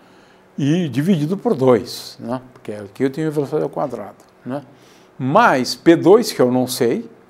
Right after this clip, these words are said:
né, dividido por Rho, né,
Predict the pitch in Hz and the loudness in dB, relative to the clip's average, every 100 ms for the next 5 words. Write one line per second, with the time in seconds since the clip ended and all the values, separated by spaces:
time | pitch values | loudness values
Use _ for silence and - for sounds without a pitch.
0 | _ _ - 160 - _ _ _ - - | _ _ -14 -14 -16 _ _ _ -20 -12
1 | 123 156 208 127 117 107 107 127 127 - | -6 -2 -2 0 -4 -4 -2 2 0 0
2 | - 151 170 240 - - _ _ _ 131 | 4 8 8 4 -6 -20 _ _ _ -12
3 | 160 | -12